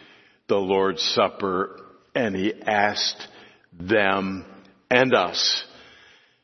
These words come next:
to do one thing. Just one thing. And we're gonna see that in a few minutes. Now, there's a parallel passage where the Apostle Paul took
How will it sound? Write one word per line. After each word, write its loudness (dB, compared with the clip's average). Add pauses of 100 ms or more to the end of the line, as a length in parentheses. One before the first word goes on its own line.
(460)
to -4
do 0
one 0
thing. -2 (1700)
Just -8
one -4
thing. -8 (680)
And -6
we're -2
gonna -4
see -4
that -4
in -6
a -10
few -8
minutes. -10 (1040)
Now, 6
there's 2
a 0
parallel 4
passage 0 (380)
where -2
the 2
Apostle 0
Paul 2 (560)
took 0